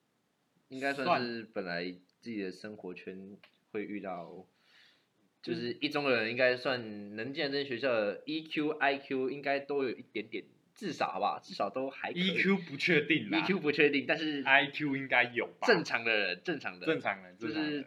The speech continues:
Speaker 1: 平常生活 OK 的，然后你又成绩好一点，然后这，这应该是颇吃香的，所以我觉得应该
Speaker 2: 然后又不要太，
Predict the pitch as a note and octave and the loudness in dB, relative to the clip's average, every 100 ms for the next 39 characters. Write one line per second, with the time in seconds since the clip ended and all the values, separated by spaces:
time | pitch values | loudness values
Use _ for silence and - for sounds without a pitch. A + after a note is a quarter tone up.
0 | - C3+ C#3 C3 B2 C#3 C3 G2+ F#2+ A2 | -6 -6 -6 -10 -10 -12 -10 -12 -12 -10
1 | A2 A2 F#2 G2+ A#2 B2 G#2 A#2+ A#2+ A2+ | -2 -2 -2 -4 -4 -4 -8 -6 -6 -6
2 | A2+ - - - C3 B2+ D#3 C3 G#2 A#2 | -8 -16 -20 -6 -4 -2 0 2 2 2
3 | G2+ E2+ F2+ A2+ C3 B2+ C3+ C#3+ D3+ F3 | 0 -2 -4 -4 -4 -4 -4 -4 -4 -2
4 | F3 - F#2+ F2+ - B2 A#2+ A2+ G#2 F2+ | -4 -6 -10 -10 -8 -6 -4 -6 -6 -4
5 | G#2 F2+ F2 G2+ F#2+ B2 A2+ C3 C#3 A#2 | -4 -4 -6 -6 -4 0 2 2 0 0
6 | A2+ A#2 A2+ - A2+ G#2 G2 | 4 4 2 0 2 2 -2